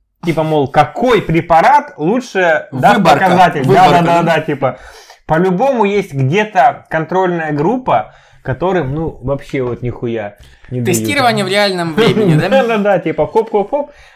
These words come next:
Speaker 1: А потом они это всё сверяют, типа, и уже там дают новое, блядь, лечение и рекомендации. Такая же была история. Так интересно и вот странно, и непонятно.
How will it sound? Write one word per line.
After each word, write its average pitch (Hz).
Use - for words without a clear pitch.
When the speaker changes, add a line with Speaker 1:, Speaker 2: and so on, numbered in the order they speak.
Speaker 1:
А 139
потом 220
они 214
это 202
всё 220
сверяют, 208
типа, 151
и 202
уже 147
там 139
дают 147
новое, 135
блядь, 120
лечение 123
и 131
рекомендации. 123
Такая 180
же 156
была 151
история. 120
Так 165
интересно 160
и 170
вот 160
странно, 220
и 120
непонятно. 127